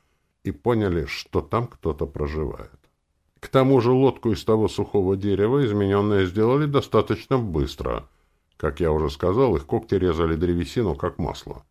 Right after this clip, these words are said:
Да они даже камень спокойно могли раскрошить. Так что в скором времени у меня была своеобразная лодка-плоскодонка, довольно широкая и вместительная. На её днище и бортах специально изнутри были вырезаны нужные рисунки,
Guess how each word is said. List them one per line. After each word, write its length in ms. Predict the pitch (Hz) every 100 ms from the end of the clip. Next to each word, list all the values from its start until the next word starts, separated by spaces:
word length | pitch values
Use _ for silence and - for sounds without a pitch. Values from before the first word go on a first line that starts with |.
| _ _ _ _ -
Да 240 | 110 143
они 180 | 135 147
даже 320 | 151 135 135
камень 340 | 139 143 147
спокойно 520 | 143 - 123 123 110 104
могли 320 | 104 98 101
раскрошить. 760 | 92 - 98 95 - 95 - _ _ _ _ _
Так 180 | - 98
что 140 | -
в 60 | 101
скором 340 | - 120 110
времени 380 | 110 143 123 95
у 80 | 95
меня 220 | 95 98
была 260 | 87 95 87
своеобразная 760 | - 92 90 87 98 82 95
лодка-плоскодонка, 1300 | 90 98 - 78 73 80 - 95 104 131 69 - 57 _ _ _ _
довольно 380 | 82 80 85 80
широкая 480 | - 101 127 - 78
и 40 |
вместительная. 840 | 82 98 - 71 - 57 52 55 _ _ _ _ _ _ -
На 140 | 123
её 340 | 151 147 143 143
днище 460 | 143 170 - 139
и 40 | 123
бортах 440 | 117 113 170 156
специально 640 | - 117 - 123 120 113
изнутри 420 | 95 104 101 135 160
были 240 | 117 117
вырезаны 600 | 104 120 139 123 135 113
нужные 420 | 110 107 101 113
рисунки, 640 | 113 117 - 101 71 76